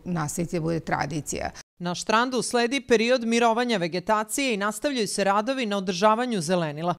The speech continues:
Speaker 2: Predviđeno je da se podižu travnjaci na mestima gde su oštećeni, postavljaju vetrozaštitne ograde na plaži i da se popravlja mobilijer.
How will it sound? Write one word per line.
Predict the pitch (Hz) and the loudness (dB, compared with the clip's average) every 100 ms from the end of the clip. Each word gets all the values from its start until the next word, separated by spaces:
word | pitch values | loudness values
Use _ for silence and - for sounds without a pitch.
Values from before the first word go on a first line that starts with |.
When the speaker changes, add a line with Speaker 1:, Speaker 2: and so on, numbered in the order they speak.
| _ _ _ | _ _ _
Speaker 2:
Predviđeno | 285 269 285 247 277 262 | 2 4 2 0 0 0
je | 208 | 2
da | 185 | 0
se | 170 202 | 0 -2
podižu | 185 226 220 247 208 180 | -2 -2 0 -2 -2 -4
travnjaci | - 214 233 247 - 220 | 2 2 2 -4 -2 -2
na | 190 | -2
mestima | 185 208 208 262 240 185 | -2 -2 -2 -2 -2 -2
gde | 151 170 | -4 -6
su | - 190 | -4 -4
oštećeni, | 208 - 277 - 240 208 - - - | -4 -4 -6 -2 -2 -2 -4 -16 -2
postavljaju | 262 262 294 277 233 190 | 0 0 -2 2 2 2
vetrozaštitne | 190 226 233 196 202 208 - 247 202 | 0 0 -2 -2 0 0 -2 -4 -2
ograde | 185 185 233 202 | -4 0 0 0
na | 160 | -4
plaži | - 196 220 220 262 - | -4 0 0 0 -4 -4
i | 214 | -4
da | 214 240 | 0 0
se | - 247 | 2 0
popravlja | 240 175 - 190 190 185 | 2 0 0 -2 0 0
mobilijer. | 185 175 190 170 156 | -2 0 0 -2 -4